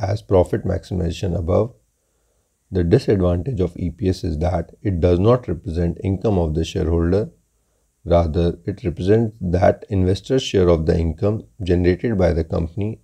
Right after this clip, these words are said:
according to an accounting formula. While there is obviously a correlation between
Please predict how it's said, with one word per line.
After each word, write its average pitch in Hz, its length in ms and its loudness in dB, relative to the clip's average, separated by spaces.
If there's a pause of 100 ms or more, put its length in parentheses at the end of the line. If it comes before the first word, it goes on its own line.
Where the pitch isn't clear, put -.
according 95 360 2
to 95 100 0
an 82 100 0
accounting 85 480 -4
formula. 90 540 0 (1160)
While 87 240 6
there 87 200 6
is 87 120 4
obviously 87 520 2
a - 40 2
correlation 92 640 2
between 90 340 0